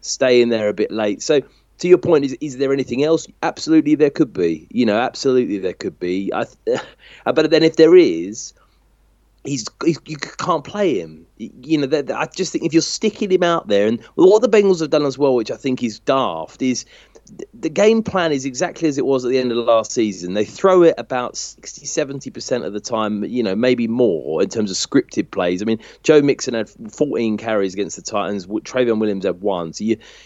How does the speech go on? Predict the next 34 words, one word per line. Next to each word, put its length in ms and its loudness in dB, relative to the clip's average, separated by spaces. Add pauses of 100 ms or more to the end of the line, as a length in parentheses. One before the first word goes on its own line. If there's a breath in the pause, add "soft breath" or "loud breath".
you're 100 0
basically 300 -2
saying 280 -4
fifteen 640 -2
scheduled 460 -2
run 240 -2
plays, 580 -8 (360 loud breath)
and 120 0
then 140 2
you've 200 -2
got, 360 2
you 180 -4
know, 180 -2
thirty, 580 -2
thirty-five 1120 -4 (240 soft breath)
passing 480 -4
plays 320 -6
for 60 -14
Burrow. 400 0
Now, 200 -4 (240 loud breath)
if 140 -4
he's 260 -6
knocked 600 -2
and 140 -6
you, 80 -6
you 160 -4
know, 80 -2
you're 160 -2
trying 300 -2
to 60 -4
sort 140 -4
of 80 -4
keep 320 -6
him, 300 2